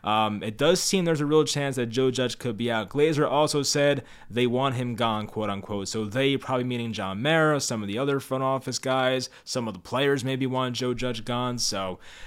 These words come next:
it doesn't seem like Judge is safe right now. I'll put it that way. And maybe we do wake up tomorrow and Judge is fired. I don't know, but we'll find out what happens here in the near future.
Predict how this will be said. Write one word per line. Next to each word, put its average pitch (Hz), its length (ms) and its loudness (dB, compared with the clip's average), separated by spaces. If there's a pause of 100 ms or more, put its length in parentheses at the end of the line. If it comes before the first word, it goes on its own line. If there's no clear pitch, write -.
(160)
it 135 140 -2
doesn't 214 280 6
seem 226 180 2
like 185 140 2
Judge 156 200 4
is 135 100 0
safe 135 360 2
right 101 120 -2
now. 98 180 -2
I'll 113 60 -2
put 139 160 -4
it 120 120 -2
that 117 240 0
way. 95 260 -4
And 127 160 -4
maybe 156 240 2
we 165 140 6
do 170 160 2
wake 131 180 2
up 117 140 0
tomorrow 107 360 -2
and 101 120 -4
Judge 104 180 -4
is 104 100 -8
fired. 101 300 -2
I 110 100 -2
don't 139 120 0
know, 131 160 -2
but 101 100 -6
we'll 120 160 -2
find 135 320 0
out 123 120 2
what 117 100 -2
happens 120 400 -2
here 117 180 -2
in 120 160 -6
the 117 80 -4
near 110 200 -4
future. 165 600 6